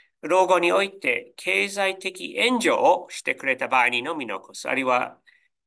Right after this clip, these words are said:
遺産を積極的に残したいと思わないが、余ったら残す。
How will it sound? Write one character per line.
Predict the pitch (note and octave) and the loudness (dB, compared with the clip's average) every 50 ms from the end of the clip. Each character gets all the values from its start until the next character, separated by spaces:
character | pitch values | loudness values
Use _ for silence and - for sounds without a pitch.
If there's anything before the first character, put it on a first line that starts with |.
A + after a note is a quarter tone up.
| _ - | _ -10
遺 | C#3 C#3+ | -8 -4
産 | - - F3+ E3 E3 D#3+ D#3+ D#3+ | -2 0 0 2 2 2 2 0
を | D#3+ E3 F3 F#3 F3+ E3+ - - - - | 0 0 2 2 2 2 0 -4 -12 -14
積 | - - - F3 F3 E3+ | -8 -4 -4 -4 -4 -4
極 | - - F#3 E3 F3 - - D#3 | -6 -4 -4 -4 -4 -6 -14 -14
的 | - - F3+ F3 F3 F#3+ | -10 -8 -8 -8 -8 -8
に | G#3+ A3+ G#3+ G3 - | -6 -6 -4 -4 -4
残 | - G3 - - E3 | -4 -4 -2 -2 -2
し | E3 - | -4 -4
た | - F#3 E3 D#3 | -2 0 0 0
い | D3 | 0
と | - D3 C3+ | 0 0 0
思 | B2+ C3+ | 2 2
わ | D3 D3 | 2 2
な | D3 C3+ A#2 | 2 2 2
い | A2+ A2+ | 2 2
が、 | D3 D#3 - D3 | 2 0 0 0
余 | C3+ C3+ C#3+ C#3 C#3 | 0 -2 -2 -2 -2
っ | |
た | - C3 A#2+ | -2 -4 -2
ら | A2 G2+ | -2 -4
残 | G2+ F#2 - - - - | -6 -10 -12 -14 -16 -18
す。 | - - - - | -16 -16 -16 -16